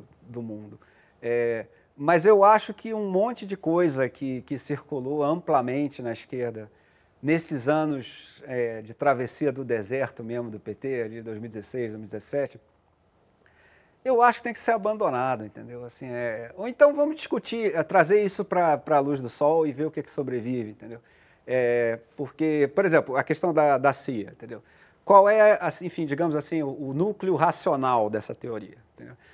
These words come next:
O núcleo racional dessa teoria é o, o governo americano patrocina em vários países iniciativas de, de treinamento de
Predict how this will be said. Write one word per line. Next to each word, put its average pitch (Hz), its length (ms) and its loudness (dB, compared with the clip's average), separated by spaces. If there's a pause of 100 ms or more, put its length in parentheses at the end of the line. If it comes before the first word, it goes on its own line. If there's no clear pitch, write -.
(480)
O 165 80 2
núcleo 226 240 4
racional 190 260 4
dessa 160 180 -2
teoria 170 420 2
é 107 140 0
o, 165 360 -6
o - 20 -4
governo 156 260 0
americano 165 500 0 (840)
patrocina 156 540 0
em 139 60 -2
vários 156 300 4
países 156 540 -2
iniciativas 151 540 -6
de, 131 200 -8
de 113 300 -10
treinamento 156 760 2
de 110 280 -8